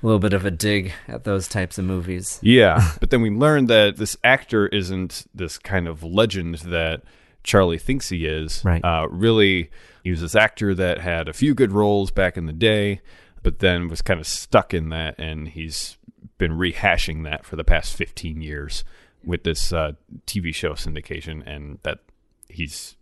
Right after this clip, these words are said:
Speaker 2: you know, dropped off into irrelevance.
Speaker 1: Yeah. He became sort of like an Elvira character.
Speaker 2: Yeah.
Speaker 1: Or even, if you're from the Chicagoland area, Svengoolie.
Speaker 2: Yeah.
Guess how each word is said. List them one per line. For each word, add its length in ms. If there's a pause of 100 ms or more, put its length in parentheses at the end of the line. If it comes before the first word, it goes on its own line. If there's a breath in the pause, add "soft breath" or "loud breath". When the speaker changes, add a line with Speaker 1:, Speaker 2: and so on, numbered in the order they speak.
(160)
Speaker 2:
you 120
know, 140
dropped 360
off 200
into 280
irrelevance. 800
Speaker 1:
Yeah. 300 (200)
He 120
became 400
sort 240
of 80
like 180
an 120
Elvira 720
character. 800
Speaker 2:
Yeah. 320 (120)
Speaker 1:
Or 140
even, 460
if 160
you're 140
from 200
the 60
Chicagoland 800
area, 300
Svengoolie. 840
Speaker 2:
Yeah. 560